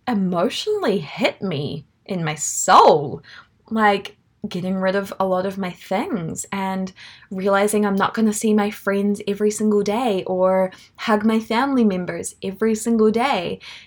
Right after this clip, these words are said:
It was knowing, you know, that I, I was going off on this adventure, but I had to sacrifice the comfort of everything that I currently knew. So that was, that was a major pivot for me.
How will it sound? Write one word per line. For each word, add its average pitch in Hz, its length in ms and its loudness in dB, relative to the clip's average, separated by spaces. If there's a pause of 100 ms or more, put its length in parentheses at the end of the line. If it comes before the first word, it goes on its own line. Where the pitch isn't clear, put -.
(140)
It 214 160 2
was 214 240 6
knowing, 214 640 4 (840)
you 226 140 6
know, 220 180 4
that 208 200 2
I, 208 540 6
I 202 160 2
was 208 160 6
going 208 280 2
off 208 180 -4
on 214 100 2
this 208 160 0
adventure, 190 1080 0
but 208 160 4
I 196 80 2
had 196 220 -4
to - 60 -14
sacrifice 185 1120 -2 (480)
the 190 560 4
comfort - 580 -6 (280)
of 202 160 2
everything 196 460 2
that 180 120 -4
I 180 80 -2
currently 180 540 -6
knew. 208 460 -2 (380)
So - 160 -6
that 254 200 4
was, 330 220 -4
that 269 160 -4
was 285 100 -8
a 339 80 -6
major 254 400 -2
pivot 277 420 -8
for - 120 -10
me. 170 340 -6